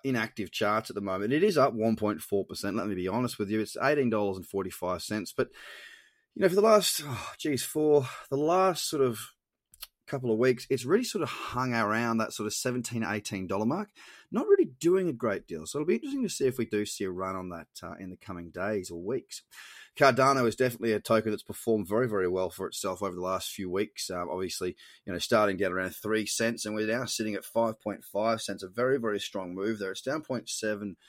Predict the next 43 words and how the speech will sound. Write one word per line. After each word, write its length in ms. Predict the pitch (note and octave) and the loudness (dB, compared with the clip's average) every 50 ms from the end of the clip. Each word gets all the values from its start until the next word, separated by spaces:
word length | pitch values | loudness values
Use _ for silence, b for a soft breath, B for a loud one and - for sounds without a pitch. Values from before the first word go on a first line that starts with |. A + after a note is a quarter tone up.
| B B B B B B | B B B B B B
of 220 | - G#2+ G#2 G#2+ G#2 | 0 2 2 2 2
a 160 | G#2 G2+ F#2+ | 2 0 0
percent 460 | - G2+ F#2 - - G2+ G#2 A2 - | -4 -8 -8 -6 -6 -4 -6 -6 -6
today, 280 | A2+ G2+ - G2 F#2+ F#2+ | -8 -6 -6 -6 -6 -6
but, 220 | F2+ F#2+ - - | -8 -10 -10 -8
um, 240 | G2+ G2 G2+ F#2+ - _ _ _ _ _ _ _ _ _ _ _ _ _ _ _ _ - | -8 -8 -8 -8 -10 _ _ _ _ _ _ _ _ _ _ _ _ _ _ _ _ -2
another 280 | A#2+ A#2+ A#2+ A#2+ B2 | 2 4 4 4 4
market 380 | B2 A#2+ A2+ A2 G#2+ - - G2+ | 2 0 0 0 -2 -4 -6 -6
that, 300 | G2 G2 G2+ G2 - - | -4 -2 -2 -4 -4 -6
that 120 | F#2+ F#2+ | -8 -6
has 160 | F#2 G#2+ G2+ | -4 -4 -4
been 220 | - - G#2 G2+ G2 | -2 -2 -2 -2 -2
in 40 | F#2 | -4
a 80 | F2 | -6
great 300 | D#2+ - G2 F#2+ F2+ - | -4 -2 -2 -2 -2 -4
trend, 200 | - - G2+ G2+ | -6 -6 -4 -4
and 60 | G2+ | -2
I'd 80 | G#2 G#2+ | -2 0
like 200 | A2+ B2 F3+ G3+ | 0 0 0 -2
to 60 | E3+ | -4
see 160 | - - A#2+ | -6 -4 -4
it 120 | A2 - - | -4 -6 -6
pull 180 | - - G#2 | -6 -4 -4
back 220 | G2 G2 F#2+ F#2+ - | -2 -2 -4 -4 -6
on 140 | G2 F2+ F2+ | -8 -8 -8
that 180 | E2+ - - | -8 -8 -6
daily. 280 | - F#2+ G2 G2 G2 F#2+ | -4 -2 -2 0 -2 -4
If 120 | F2+ - | -4 -2
we 60 | A#2 | 0
are 120 | A#2+ C3+ E3 | 0 0 -2
gonna 160 | F#3+ F#3 D3 | -4 -6 -6
see 200 | B2 - G#2+ F#2+ | -6 -4 -6 -6
pullbacks, 640 | - - - G2+ G2 F#2+ F#2+ F2+ F#2 - - - - B B B B B B B B | -6 -6 -6 -6 -4 -4 -4 -6 -6 -8 -12 -14 -14 B B B B B B B B
I'd 120 | - G#2 A2 | -4 2 4
love 160 | A#2 B2 B2+ | 4 4 2
to 60 | C3 | 2
see 160 | - - A#2+ | -2 0 0
a 60 | G#2+ | 0
crypto 340 | - - - G#2 - G#2 G2 F2+ | 0 -2 -4 -4 -2 -2 -2 -2
cradle 340 | - - F#2+ F#2+ F#2 F#2 | -2 -2 -2 0 0 -2
setting 300 | - - - F#2+ F#2 F2+ | -4 -4 -4 -4 -4 -6
up 180 | F2 E2 - - | -8 -10 -12 -8
on 320 | - G2 F#2+ G2 G2 G2+ | -6 -4 -4 -2 -4 -6